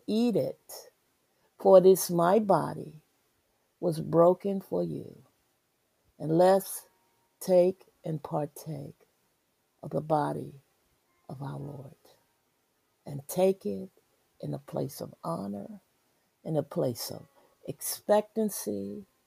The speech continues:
in this place of victory." 'Cause it was victory at that cross. He triumphed 'Cause he didn't stay on the cross.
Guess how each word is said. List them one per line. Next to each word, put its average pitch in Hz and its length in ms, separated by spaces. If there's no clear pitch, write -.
in 147 120
this 139 200
place 156 440
of - 140
victory." - 360
'Cause 143 180
it 156 40
was 151 180
victory 147 720
at 135 140
that 139 180
cross. - 600
He 156 200
triumphed 170 760
'Cause 120 140
he 175 120
didn't 196 340
stay 208 340
on 147 160
the - 80
cross. - 680